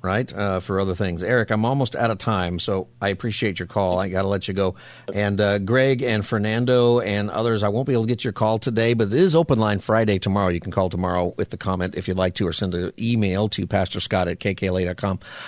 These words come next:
I wanna give you a Bible verse on the way out today. You know, great book to study and read, especially when you're, we, we're talking about things that really impact the poor and those kinds of things. Book of Amos, Old Testament,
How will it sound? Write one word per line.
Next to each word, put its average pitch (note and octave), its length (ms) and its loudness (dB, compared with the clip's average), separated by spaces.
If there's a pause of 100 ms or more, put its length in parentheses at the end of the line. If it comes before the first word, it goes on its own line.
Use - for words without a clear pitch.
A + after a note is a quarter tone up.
(100)
I - 80 2
wanna E3 160 6
give E3 140 4
you C#3+ 80 6
a C3 40 2
Bible C#3+ 300 2
verse C#3 300 2
on C#3 100 2
the B2+ 80 4
way B2+ 300 4
out C3 440 0 (120)
today. A#2 480 2
You A#2+ 120 2
know, A#2+ 80 2
great D3+ 280 2
book - 180 0
to C#3+ 100 2
study C#3+ 440 2
and G2+ 100 0
read, F#2+ 420 0 (340)
especially F#3 340 2
when D#3 80 6
you're, A#2+ 180 4
we, A#2 340 0
we're A2 120 0
talking E3+ 400 2
about A#2 240 2
things B2 320 2
that A2+ 100 0
really A#2+ 320 2
impact A2 380 2
the - 100 -2
poor A#2+ 640 2
and F2+ 300 -2 (320)
those B2 260 4
kinds A2 300 2
of F#2+ 80 0
things. F#2+ 260 2
Book B2 160 0
of - 100 0
Amos, A2+ 440 2
Old A2 240 0
Testament, A2+ 440 0